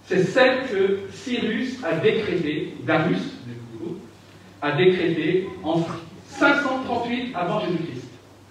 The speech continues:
Darius que Dieu a suscité pour permettre à son peuple de revenir de l'exil.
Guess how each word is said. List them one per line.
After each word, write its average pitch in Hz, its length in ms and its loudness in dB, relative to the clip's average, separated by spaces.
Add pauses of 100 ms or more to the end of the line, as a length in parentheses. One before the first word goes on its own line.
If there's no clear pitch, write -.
(1200)
Darius 190 480 4 (240)
que 175 60 2
Dieu 156 260 6 (100)
a 185 120 0
suscité 180 760 -2 (1400)
pour 302 380 6
permettre - 500 4
à 175 80 0
son 175 180 -2
peuple 208 320 2
de 170 40 2
revenir - 540 4
de 151 80 -4
l'exil. 120 260 -8